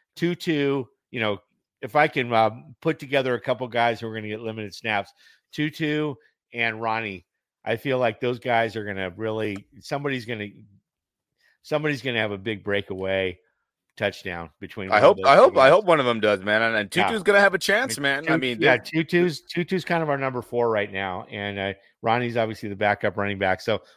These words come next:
Speaker 1: one of those guys, um, that on limited snaps will have a big play and get in the spotlight a little bit,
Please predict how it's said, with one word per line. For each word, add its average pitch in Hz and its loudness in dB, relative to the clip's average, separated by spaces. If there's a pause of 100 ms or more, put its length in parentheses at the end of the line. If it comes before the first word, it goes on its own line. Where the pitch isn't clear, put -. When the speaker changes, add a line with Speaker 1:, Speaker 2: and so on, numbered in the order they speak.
Speaker 1:
one 147 0
of 170 -2
those 151 2
guys, 123 2 (380)
um, 107 -4
that 107 -10 (100)
on 107 -4
limited 123 -6
snaps 107 -6
will 95 -6
have 104 0
a 92 -8
big 110 -8
play 101 0 (540)
and 101 -4
get 107 -2
in 104 -8
the 98 -8
spotlight 101 -2
a 95 -6
little 92 -6
bit, 98 -4